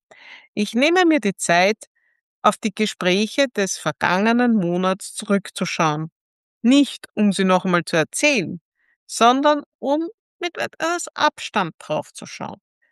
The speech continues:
Was können wir uns davon wirklich mitnehmen? Drei Frauen, völlig unterschiedliche Leben. Barbara Redolfi, die heute Führungskräften zeigt, wie man souverän mit schwierigen Menschen umgeht.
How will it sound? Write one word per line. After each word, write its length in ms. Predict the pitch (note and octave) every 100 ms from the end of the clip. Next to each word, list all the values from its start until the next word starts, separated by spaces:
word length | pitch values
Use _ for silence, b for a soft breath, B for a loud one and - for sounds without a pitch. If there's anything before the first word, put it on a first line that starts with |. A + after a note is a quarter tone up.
| _ _ _ -
Was 320 | B3+ - -
können 300 | D4 C#4+ C#4
wir 140 | B3+
uns 160 | B3 -
davon 500 | F#3+ F#3 - G#3 F3+
wirklich 520 | F3 E3+ F3 F3 -
mitnehmen? 680 | F#3 E3+ _ D3+ D3+ - - _ _ _ _ _ _ -
Drei 380 | F#3+ G3 A#3 D#4+
Frauen, 560 | - E3+ D#3+ E3+ E3 -
völlig 600 | - - C4+ E4 E4 -
unterschiedliche 720 | B3+ B3 A#3 - A3 A3 -
Leben. 400 | G#3 F3+ C#3 F3+ - _ _ - _ _ _ _ _ _ _ _ -
Barbara 600 | F#3+ F3+ C#4 C4+ C#4 C#4 -
Redolfi, 760 | B3 B3 F#3 E3+ D3+ - D#3+ D#3 _ _
die 160 | F3+ E3+
heute 280 | E3+ -
Führungskräften 1080 | - - F#3 F#3+ G#3+ - - G#3+ - - B3
zeigt, 500 | - F#3+ - - -
wie 100 | A#3
man 220 | A#3 B3+
souverän 800 | B3+ - D#4+ D#4+ D#4+ C4+ B3 C4
mit 160 | C4 G#3+
schwierigen 680 | - G#3 G#3 G#3 - G3 F#3
Menschen 440 | D#3 D#3+ - -
umgeht. 420 | F3 E3 - -